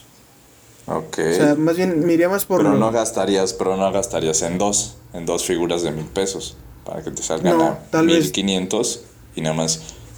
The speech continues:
Speaker 1: entre comillas, inviertes quinientos de más.
Speaker 2: Eh, eh, eh, dependería de la figura, pero, o sea, si son muy, muy chidas las figuras, yo creo que sí.
Speaker 1: Ajá.
Speaker 2: Pero te, te digo, me iría más como por el,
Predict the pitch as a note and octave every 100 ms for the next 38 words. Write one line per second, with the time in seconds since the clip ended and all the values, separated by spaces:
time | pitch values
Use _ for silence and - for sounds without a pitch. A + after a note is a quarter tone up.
0 | - - E2 - D#2 D#2+ E2 F2 D2+ D2
1 | - - D#2 D2+ C#2+ D2+ D#2 D#2 F2 -
2 | - - E3 D#3+ G3 A3 A3 A3+ F3 D#3
3 | F3+ F3+ F#3+ A3+ G#3+ F#3 B3+ C#4+ D3+ C3
4 | C3+ E3 D#3+ C#3+ G3 A3+ - D3 C3+ C3+
5 | D3 E3 E3 D#3+ D3+ D#3+ D3+ C#3 D#3 G#3+
6 | B3+ - D#3+ D#3 E3 D#3 C#3 - - G3+
7 | F#4+ - - - - - - _ - F#2
8 | F2 - - - D#3+ - D#3+ D3+ C#3+ C#3+
9 | C3+ D3+ E3 D#3+ D#3 G3 F#3+ F3 F3+ G3
10 | - G3+ F#3 D3 C#3 C3+ C3 B2